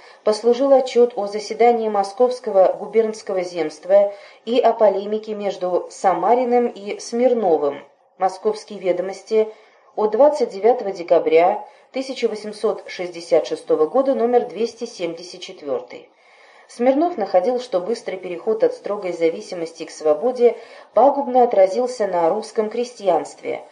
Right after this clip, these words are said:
Против крепостнической речи Смирнова выступил Самарин, иронически заметивший, что, следуя его логике, можно прийти к выводу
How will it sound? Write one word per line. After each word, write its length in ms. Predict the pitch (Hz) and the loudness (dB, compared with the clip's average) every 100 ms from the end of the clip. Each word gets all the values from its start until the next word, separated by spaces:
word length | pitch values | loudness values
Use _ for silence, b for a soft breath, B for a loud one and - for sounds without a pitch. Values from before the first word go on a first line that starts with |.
| b b _ | b b _
Против 360 | - 220 220 220 | 0 2 0 -6
крепостнической 800 | 226 214 202 233 226 214 - 196 | -4 0 0 0 -6 -6 -6 -10
речи 240 | 208 - | -10 -12
Смирнова 760 | 180 185 156 165 233 240 233 220 B B | -12 -4 -4 0 0 6 4 4 B B
выступил 540 | - 247 269 277 269 262 | -4 -2 -2 -4 0 0
Самарин, 600 | - 262 214 175 165 170 | 4 2 4 2 2 0
иронически 840 | 196 196 202 226 208 - 196 175 | -2 -2 -2 -6 -10 -12 -8 -8
заметивший, 840 | 165 175 156 147 180 180 233 240 233 B B B | -2 -2 -2 -6 -10 -4 0 0 -2 B B B
что, 520 | - - 202 190 185 | -14 -8 2 4 4
следуя 480 | - 220 240 208 202 | 2 2 2 2 -6
его 320 | 196 196 196 | -6 -6 -2
логике, 480 | 202 277 180 - 170 | 2 0 -2 -8 -2
можно 320 | 214 226 214 | 0 0 -2
прийти 340 | 214 202 - | -4 -12 -12
к 100 | 208 | -10
выводу 540 | 196 240 240 220 226 | 0 4 4 6 6